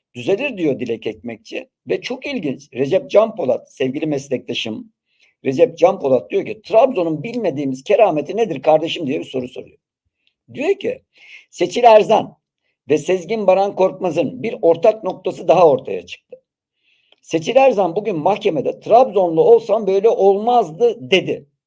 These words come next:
Allah Allah. Trabzon olunca ne oluyor abi? Trabzonlu olunca sıyırıyor musunuz? Yani cezaevlerinde hiç Trabzonlu kimse yok mu diye bakmak gerekiyor değil mi insan? Öyle değil ama neden bunu kullanır Seçil Erzan? Merak konusu. Ee, diyor ki Recep Can Polat,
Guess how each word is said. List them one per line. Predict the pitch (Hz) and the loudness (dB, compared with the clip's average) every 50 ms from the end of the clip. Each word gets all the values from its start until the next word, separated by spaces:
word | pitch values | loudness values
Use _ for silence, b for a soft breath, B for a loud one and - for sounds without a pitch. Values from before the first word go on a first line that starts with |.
| _ _ _ | _ _ _
Allah | 175 175 147 - | -2 -2 -2 -4
Allah. | - - - _ _ _ _ _ | -10 -18 -20 _ _ _ _ _
Trabzon | _ 175 190 208 - 220 208 | _ -2 -2 0 -2 -4 -6
olunca | 208 202 208 208 190 185 196 | -6 -6 -8 -10 -8 -8 -8
ne | 214 233 | -6 -6
oluyor | 220 190 165 165 185 | -6 -4 -4 -4 -4
abi? | 180 - 135 | -4 -6 -8
Trabzonlu | - 117 139 139 131 156 160 156 160 160 | -6 -6 -6 -4 -4 -6 -6 -6 -6 -6
olunca | 160 160 160 156 170 165 - - - _ _ _ | -6 -8 -8 -2 -2 -2 -2 -2 -8 _ _ _
sıyırıyor | _ _ - - 160 190 233 277 277 - | _ _ -16 -12 -12 -10 0 0 0 0
musunuz? | - 101 - - - - _ _ _ _ _ _ _ _ _ _ _ _ _ _ _ | 0 -6 -14 -20 -20 -20 _ _ _ _ _ _ _ _ _ _ _ _ _ _ _
Yani | 120 120 117 110 | -12 -12 -8 -6
cezaevlerinde | 131 131 139 170 170 165 160 160 160 180 | -6 0 2 2 2 2 -2 -6 -6 -6
hiç | 160 160 | -8 -6
Trabzonlu | - 185 180 175 175 - 175 175 170 151 | -2 0 0 0 0 -2 -6 -6 -6 -8
kimse | 151 165 156 151 175 190 | -12 -12 -14 -8 -2 0
yok | 208 226 220 - | 0 0 0 -4
mu | 240 101 - _ _ _ _ | -14 -20 -20 _ _ _ _
diye | 107 131 151 160 | -4 -4 -2 -2
bakmak | 175 - - - 175 - 143 | -2 -4 -4 -8 -10 -10 -8
gerekiyor | - 127 101 101 - - - | -10 -12 -12 -12 -14 -14 -12
değil | - 311 320 | -12 -12 -12
mi | 123 110 | -12 -14
insan? | 113 - - 110 104 104 104 _ _ _ _ _ _ _ _ _ _ _ _ _ _ | -16 -10 -8 -8 -8 -8 -12 _ _ _ _ _ _ _ _ _ _ _ _ _ _
Öyle | 156 165 175 208 220 | -4 -2 -2 -2 -2
değil | 185 240 254 240 196 | -2 -4 -4 -2 -2
ama | 143 120 | -4 -4
neden | 110 110 123 143 139 214 233 240 233 | -4 -2 -2 2 4 4 2 2 0
bunu | 220 196 160 123 | -4 -6 -6 -6
kullanır | - - 113 117 117 113 110 110 | -8 -8 -8 -8 -8 -8 -10 -14
Seçil | - - 127 - - - | -14 -18 -18 -16 -14 -8
Erzan? | 107 107 104 101 113 - - - - _ | -6 -6 -6 -6 -8 -10 -10 -12 -14 _
Merak | - 131 156 160 156 143 135 - - | -6 -2 0 2 2 0 0 -4 -12
konusu. | - 82 80 80 _ _ - 311 392 _ _ b b b b b b b b _ _ _ _ _ _ _ _ _ _ | -20 -20 -20 _ _ _ -20 -20 -20 _ _ b b b b b b b b _ _ _ _ _ _ _ _ _ _
Ee, | 147 151 151 151 151 151 139 - - - 127 | 0 2 2 2 2 0 0 -2 -6 -12 -8
diyor | 131 269 330 330 | -4 -4 -4 -2
ki | - 220 165 | -2 -4 -4
Recep | 143 123 104 120 117 120 120 - | -4 -4 -2 -2 -2 -2 -2 -2
Can | - 117 117 123 | -4 -4 -4 -4
Polat, | - 110 101 110 110 - | -6 -6 -4 -4 -6 -8